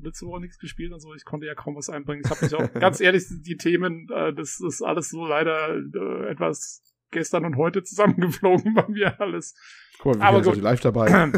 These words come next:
Speaker 1: <clears throat> Genau, es muss auch mal sein. Wir machen das. Let's wing it. Ähm,
Speaker 2: Ja.
Speaker 1: jo, dann, äh, bleibt mir zum Abschluss ja nur noch, äh, zu sagen, wenn ihr auch mal beim Podcast, äh, mitmachen wollt, wenn ihr teilnehmen wollt,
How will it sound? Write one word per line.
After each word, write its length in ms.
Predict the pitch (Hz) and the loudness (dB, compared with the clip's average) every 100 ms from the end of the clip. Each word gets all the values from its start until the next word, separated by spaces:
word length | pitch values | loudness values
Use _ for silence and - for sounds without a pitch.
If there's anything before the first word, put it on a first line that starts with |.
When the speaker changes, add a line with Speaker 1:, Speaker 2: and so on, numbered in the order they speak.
| - 220 | -2 -4
Speaker 1:
<clears throat> 120 | - | 0
Genau, 400 | 156 196 170 143 | 4 6 6 4
es 120 | 143 | 0
muss 140 | 156 160 | -4 -4
auch 100 | 156 | -4
mal 140 | 147 | -6
sein. 280 | 131 123 120 | -8 -14 -16
Wir 120 | 127 123 | -18 -14
machen 220 | 131 131 | -12 -12
das. 200 | 120 - _ _ - | -12 -18 _ _ -8
Let's 240 | 151 - | -8 -6
wing 140 | 147 165 | -6 -6
it. 240 | 170 - _ _ _ - - _ _ | -8 -14 _ _ _ -20 -20 _ _
Ähm, 360 | 180 175 170 117 | 8 10 10 6
Speaker 2:
Ja. 200 | 151 147 _ _ _ _ _ 165 | 0 -2 _ _ _ _ _ 6
Speaker 1:
jo, 260 | 339 196 | 6 6
dann, 500 | 131 170 185 180 180 - | 6 6 6 2 -6 0
äh, 160 | 160 | 2
bleibt 260 | 139 165 165 | 4 2 2
mir 100 | 202 | -4
zum 160 | - 175 | -2 -4
Abschluss 340 | 180 - 196 | -2 -2 -2
ja 80 | 185 | -2
nur 120 | 185 | -2
noch, 220 | 196 180 180 | -4 -4 -6
äh, 140 | 180 | -6
zu 120 | 180 180 | -6 -4
sagen, 440 | 180 185 190 175 | -2 -2 -4 -6
wenn 220 | 160 175 262 | -4 -4 -4
ihr 340 | 208 160 - | -2 -2 6
auch 140 | 247 - | 6 8
mal 80 | 269 | 6
beim 120 | 190 | 6
Podcast, 460 | 151 - 147 - 175 | 2 0 -2 -4 -4
äh, 120 | 143 | -4
mitmachen 380 | 147 156 143 139 | -4 -4 -4 -2
wollt, 360 | 147 269 - | 0 0 -2
wenn 160 | 147 147 | -6 -6
ihr 160 | 147 139 | -6 -4
teilnehmen 400 | 143 160 165 170 | -2 -2 -4 -6
wollt, 260 | 185 196 | -6 -6